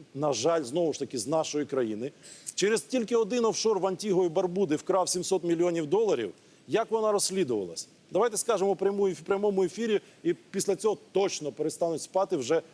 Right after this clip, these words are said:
ці урядовці, яких вивело це лек-, декларування на чисту воду. Його поплічник, цього прем'єр-міністра, дав свідчення.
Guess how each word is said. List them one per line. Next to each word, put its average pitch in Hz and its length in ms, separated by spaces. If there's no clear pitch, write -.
ці 185 160
урядовці, 180 540
яких 151 280
вивело 160 340
це 151 120
лек-, 143 180
декларування 143 600
на 135 100
чисту 131 320
воду. 98 280
Його 202 380
поплічник, 170 580
цього 170 220
прем'єр-міністра, 143 720
дав 151 300
свідчення. 101 500